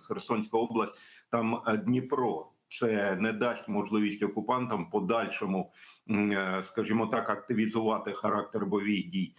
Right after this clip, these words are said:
Плюс, відповідно, контроль над Донецькою областю нам дає можливість утримати ситуацію під контролем і не дати можливість просування окупантам вглиб української території. Тобто це ешелонована лінія оборони.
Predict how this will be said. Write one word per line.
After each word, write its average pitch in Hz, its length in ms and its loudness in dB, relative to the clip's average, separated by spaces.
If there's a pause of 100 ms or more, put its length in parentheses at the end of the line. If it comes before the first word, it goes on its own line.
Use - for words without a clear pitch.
(220)
Плюс, 127 340 0
відповідно, 120 540 0
контроль 117 380 0
над 104 200 0
Донецькою 110 500 0
областю 110 420 0
нам 104 200 2
дає 107 200 2
можливість 107 540 2
утримати 107 680 0
ситуацію 107 680 -2
під 107 180 -6
контролем 113 720 0 (420)
і 131 120 2
не 131 120 2
дати 123 300 0
можливість 117 640 0
просування 113 600 2
окупантам 104 760 0
вглиб 123 380 4
української 107 640 0
території. 113 600 -2
Тобто 107 260 -2
це 131 480 -2
ешелонована 117 960 0
лінія 95 320 0
оборони. 95 480 -4